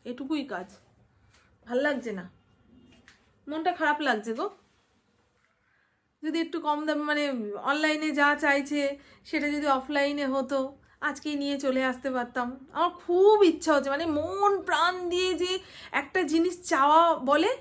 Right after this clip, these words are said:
সেটাই মেশিনটার ক্ষেত্রে হচ্ছে। মনে হয় ওটা আমি হাতে পেলে কত রকম সেলাই করতে পারবো, তারপরে আমার সময়টা দিব্যি কেটে যাবে। পুপু যখন কলেজ যায়, সারা দুপুর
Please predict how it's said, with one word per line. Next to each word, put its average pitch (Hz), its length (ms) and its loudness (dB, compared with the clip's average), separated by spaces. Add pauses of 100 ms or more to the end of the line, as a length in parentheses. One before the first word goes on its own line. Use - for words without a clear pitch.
(360)
সেটাই 247 500 -4
মেশিনটার 240 560 -4
ক্ষেত্রে 240 340 -8
হচ্ছে। 190 380 -12 (760)
মনে 247 160 2
হয় 277 160 4
ওটা 277 160 6
আমি 285 160 2
হাতে 247 320 0
পেলে 285 460 -2 (120)
কত - 260 -14
রকম 339 760 -2
সেলাই 269 360 0
করতে 269 320 -2
পারবো, 247 480 2 (340)
তারপরে 233 460 0
আমার 247 220 2
সময়টা 254 480 0
দিব্যি 233 400 -2
কেটে 254 280 -2
যাবে। 240 380 0 (220)
পুপু 311 200 0
যখন 320 260 0
কলেজ 294 380 2
যায়, 294 200 4 (200)
সারা 311 480 6
দুপুর 285 560 2